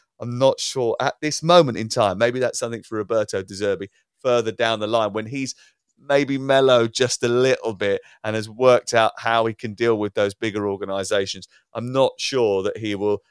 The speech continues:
he will enjoy the same level of autonomy and, uh, be able to press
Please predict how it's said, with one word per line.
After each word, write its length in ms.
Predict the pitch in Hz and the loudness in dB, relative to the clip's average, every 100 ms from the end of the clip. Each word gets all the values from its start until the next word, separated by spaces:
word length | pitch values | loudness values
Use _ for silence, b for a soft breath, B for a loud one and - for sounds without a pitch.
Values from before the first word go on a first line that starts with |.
| _ | _
he 80 | 110 | -10
will 140 | 107 107 | -4 -4
enjoy 400 | 107 101 113 107 | -4 -2 0 0
the 80 | 104 | -2
same 380 | - 110 110 | -2 -2 -2
level 560 | 107 110 107 104 98 90 - | -4 -2 -2 0 -2 -2 -4
of 300 | 95 92 - | -4 -4 -6
autonomy 800 | 104 104 - 117 104 98 95 - _ _ - | -10 -8 -6 -4 -4 -6 -6 -10 _ _ -6
and, 360 | 98 98 95 | -2 -2 -2
uh, 240 | 107 98 98 | -2 0 -2
be 140 | - 135 | -2 0
able 240 | 131 120 | 0 -2
to 140 | - - _ | -10 -14 _
press 580 | - 135 117 - - | 0 2 2 -2 -6